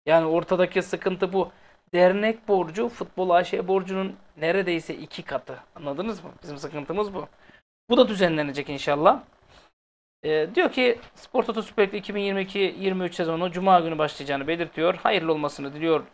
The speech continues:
e, Muharrem Kasapoğlu. "Başarılarla dolu olsun taraftar, yöneticiye, sporcuya, tüm paydaşlara saygının, sevginin en üst düzeyde olduğu bir sezon olsun.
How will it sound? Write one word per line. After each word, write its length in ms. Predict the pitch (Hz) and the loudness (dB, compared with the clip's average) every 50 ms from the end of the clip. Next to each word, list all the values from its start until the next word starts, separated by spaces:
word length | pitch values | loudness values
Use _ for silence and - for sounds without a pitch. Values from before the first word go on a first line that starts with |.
| _ _ - | _ _ -18
e, 60 | - - - 110 107 98 95 104 95 107 | -16 -14 -12 -12 -12 -12 -14 -14 -14 -4
Muharrem 300 | 147 156 156 143 139 131 | 2 2 4 4 2 0
Kasapoğlu. 600 | - 151 - - 175 170 175 180 185 202 226 214 - - - - - - _ _ - | -4 -10 -2 -2 -2 0 2 2 2 2 0 -2 -4 -18 -20 -20 -20 -20 _ _ 0
"Başarılarla 560 | 262 254 - 269 247 240 240 233 226 226 196 214 | 0 4 6 6 6 8 6 6 4 4 4 4
dolu 160 | 214 220 220 | 4 4 4
olsun 240 | 202 196 220 214 190 | 4 4 0 0 4
taraftar, 440 | 220 214 208 196 202 - 208 202 | 6 6 6 6 6 4 4 4
yöneticiye, 1080 | 202 202 196 202 202 - 196 185 180 196 202 196 190 160 - - 180 190 190 190 185 - | 4 4 2 0 0 -2 -6 -10 -6 -4 -2 0 0 -2 -2 -2 0 2 4 4 2 2
sporcuya, 600 | - - - - 190 190 190 175 190 190 190 190 | -2 -8 -6 0 0 0 0 2 2 2 2 2
tüm 180 | - 214 202 190 | -2 -6 -6 2
paydaşlara 520 | - 185 175 170 175 170 - 170 156 156 | 2 2 4 4 0 -2 -2 -2 -4 -4
saygının, 560 | - - 190 196 185 160 170 165 170 202 233 - - _ _ _ _ _ _ - | 0 2 2 2 2 2 -2 -4 -4 -4 -6 -10 -16 _ _ _ _ _ _ 0
sevginin 420 | 196 190 180 165 170 165 175 175 - | 0 0 2 2 0 0 -2 -2 -2
en 160 | - 202 196 | -2 -2 -2
üst 200 | 180 185 - - | -2 -6 -8 -10
düzeyde 300 | 175 160 160 160 151 151 | -8 -2 -2 -2 0 0
olduğu 260 | 160 156 147 156 151 147 | -2 -2 -2 -4 -6 -6
bir 40 | |
sezon 300 | 143 - 165 151 170 175 | -2 -2 0 0 0 0
olsun. 340 | 175 170 170 - 208 202 190 | 0 -2 0 -2 -4 -4 -4